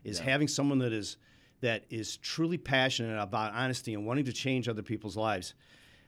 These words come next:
Speaker 1: Um, it's not about the money, you know? I mean, 'cause the, the, it's not about the income, because when you are truly passionate about what you do and about changing the lives of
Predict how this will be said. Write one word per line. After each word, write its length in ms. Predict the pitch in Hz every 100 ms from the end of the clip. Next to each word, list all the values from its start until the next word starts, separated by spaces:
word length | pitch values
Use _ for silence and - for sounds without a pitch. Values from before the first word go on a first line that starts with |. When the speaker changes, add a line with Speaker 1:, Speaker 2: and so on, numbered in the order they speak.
| -
Speaker 1:
Um, 400 | 117 117 107 98 - _ _ _ _ _ _ _ _ - _
it's 240 | 127 - 151
not 160 | 170
about 240 | 202 170 180
the 60 | 117
money, 300 | 127 170 90
you 100 | 90
know? 240 | 110 135
I 40 | 113
mean, 260 | 120 127 120
'cause 260 | - 113
the, 200 | 131 120 - 156
the, 200 | 131 117 -
it's 180 | -
not 120 | 147 170
about 200 | 165 -
the 140 | 113
income, 380 | 131 - 107 92
because 420 | 104 117 117 -
when 240 | 117 117 120
you 260 | 147 165 -
are 140 | 117
truly 340 | 107 - 165 170
passionate 380 | 147 151 - 113
about 140 | 110
what 120 | 101
you 100 | 98
do 340 | 101 131 127 104
and 160 | 101
about 280 | 98 117 107
changing 380 | - 143 160 123
the 60 | 113
lives 340 | 117 120 -
of 280 | 113 104 98